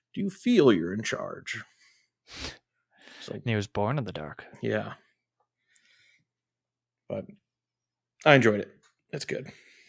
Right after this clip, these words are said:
Speaker 2: All right. Very fun. All right. Anything else to add?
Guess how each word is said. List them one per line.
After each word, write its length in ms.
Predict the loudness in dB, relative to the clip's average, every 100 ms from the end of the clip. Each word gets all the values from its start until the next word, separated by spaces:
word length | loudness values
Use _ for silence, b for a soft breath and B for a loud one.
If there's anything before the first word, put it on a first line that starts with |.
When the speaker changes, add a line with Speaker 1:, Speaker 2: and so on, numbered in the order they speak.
| b b
Speaker 2:
All 60 | 0
right. 200 | 2 0 -2
Very 300 | 0 2 2
fun. 300 | 2 2 0 -10 _ _ _ _ -20 B B B B B B
All 60 | 10
right. 100 | 12
Anything 280 | 12 10 10
else 180 | 8 8
to 100 | 4
add? 300 | 6 6 4